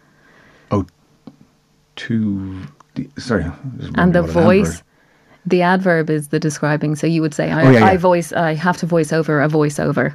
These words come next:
Speaker 1: Ah, okay.
Speaker 2: Voiceover, one word, voice hyphen over being the noun.
Speaker 1: Interesting. I was like,
Speaker 2: Mm.
Speaker 1: hmm. Um,
Speaker 2: But this is a debate because you can't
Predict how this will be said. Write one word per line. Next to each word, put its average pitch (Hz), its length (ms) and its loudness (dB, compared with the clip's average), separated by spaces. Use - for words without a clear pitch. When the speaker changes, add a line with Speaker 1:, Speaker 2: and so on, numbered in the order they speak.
Speaker 1:
Ah, 120 520 4
okay. 101 380 0
Speaker 2:
Voiceover, 170 580 0
one 165 200 0
word, 151 360 0
voice 156 400 0
hyphen 151 420 -2
over 147 400 -2
being 160 200 -2
the 156 80 0
noun. 156 380 0
Speaker 1:
Interesting. 156 520 -4
I 101 60 -6
was 185 100 2
like, 196 80 4
Speaker 2:
Mm. 170 200 0
Speaker 1:
hmm. 160 160 2
Um, 104 560 4
Speaker 2:
But 190 180 0
this 262 200 4
is 226 120 -2
a 220 60 4
debate 202 440 2
because 170 520 2
you 180 160 2
can't 208 520 0